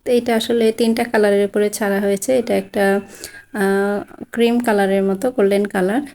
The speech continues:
আর একটা অ্যাশ কালার, আর একটা হচ্ছে ঘাসফুল কালার, মানে ম্যাজেন্টা কালার। তো এই একটা কালারই উঠে আসছে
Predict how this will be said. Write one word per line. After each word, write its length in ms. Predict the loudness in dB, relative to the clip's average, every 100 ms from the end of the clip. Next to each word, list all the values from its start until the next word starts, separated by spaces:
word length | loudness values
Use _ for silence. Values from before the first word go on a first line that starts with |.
| _ -12
আর 140 | -2 -2
একটা 200 | 0 0
অ্যাশ 220 | 0 0 -2
কালার, 380 | 0 2 2
আর 180 | 2 0
একটা 280 | -2 -4 -4
হচ্ছে 280 | -4 -4 -2 0
ঘাসফুল 440 | 2 0 -2 -6
কালার, 340 | -4 -2 0 -2 -4
মানে 300 | -2 0 2
ম্যাজেন্টা 420 | 0 0 -2 -2
কালার। 300 | -4 -2 -2 -4 _ -20 -20 _ _ 2
তো 40 | 4
এই 120 | 6
একটা 280 | 4 0 -2
কালারই 480 | 2 2 2 2
উঠে 220 | 2 0 -2
আসছে 360 | -2 -4 -2